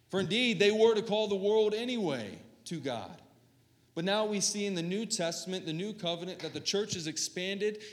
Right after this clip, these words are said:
and it's people from every tribe, tongue, and language, ethnicity. It doesn't matter. Christ is redeeming a people for himself, and he does not discriminate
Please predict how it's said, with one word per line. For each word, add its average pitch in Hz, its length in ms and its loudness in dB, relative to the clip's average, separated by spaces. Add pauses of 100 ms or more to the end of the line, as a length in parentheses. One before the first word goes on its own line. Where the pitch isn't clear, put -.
and 160 120 -4
it's 156 100 -6
people 190 300 -6
from 147 160 -6
every 185 240 -2
tribe, 185 420 -2
tongue, 190 400 -6
and 143 160 -6
language, 196 480 -2
ethnicity. 190 640 -4
It 131 160 -8
doesn't 185 340 -4
matter. 170 320 -6 (180)
Christ 180 360 -2
is 147 100 -8
redeeming 175 580 -2
a 135 120 -4
people 185 400 -4
for 170 260 -6
himself, 147 760 -6
and 117 80 -10
he 135 80 -6
does 127 160 -6
not 147 180 -4
discriminate 135 640 -6